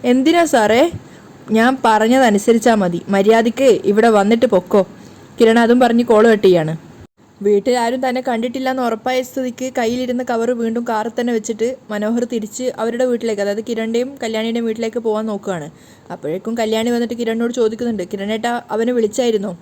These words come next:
"ഉം, ഉം, വിളിച്ചു. അവൻ വരാന്ന് പറഞ്ഞിട്ടുണ്ട്. ഉം, വരട്ടെ.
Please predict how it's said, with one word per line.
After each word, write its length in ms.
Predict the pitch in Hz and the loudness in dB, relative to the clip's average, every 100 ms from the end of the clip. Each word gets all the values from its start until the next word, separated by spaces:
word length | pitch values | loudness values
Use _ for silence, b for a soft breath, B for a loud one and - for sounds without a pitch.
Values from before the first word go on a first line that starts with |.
| - | -6
"ഉം, 180 | 226 220 208 - - _ _ - | -2 -2 -2 -12 -20 _ _ -6
ഉം, 200 | 208 208 175 190 | -4 -2 -4 -2
വിളിച്ചു. 400 | 190 190 - 330 - _ b b b 185 | -2 -2 -2 -4 -6 _ b b b -6
അവൻ 180 | 196 214 | -4 -2
വരാന്ന് 360 | 202 208 247 | 0 0 0
പറഞ്ഞിട്ടുണ്ട്. 520 | 269 233 240 240 196 165 - - | -2 -2 -4 -4 -4 -6 -10 -12
ഉം, 180 | 196 208 190 | -6 -4 -4
വരട്ടെ. 400 | 185 180 180 | -6 -6 -2